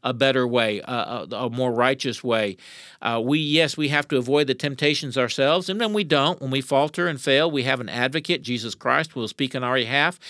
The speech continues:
and, and we can share that with people. We're not perfect. Uh, that's not an excuse, but that is a reality. And so when we pray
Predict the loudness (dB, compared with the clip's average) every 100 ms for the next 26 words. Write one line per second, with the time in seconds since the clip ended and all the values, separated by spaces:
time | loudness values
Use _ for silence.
0 | -16 -18 -8 -6 -2 2 2 2 -2 2
1 | 2 2 0 -2 -4 -6 -4 -4 -2 -2
2 | -4 -4 -4 -4 -10 -14 -20 -10 -8 -6
3 | -6 -4 0 2 0 -4 -2 0 -2 -4
4 | -4 0 2 2 0 -2 0 0 -2 -2
5 | -4 -8 _ -20 -20 -20 -20 -20 -20 _
6 | -6 0 4 4 4 2 2 2 0 -2
7 | 2 4 2 -2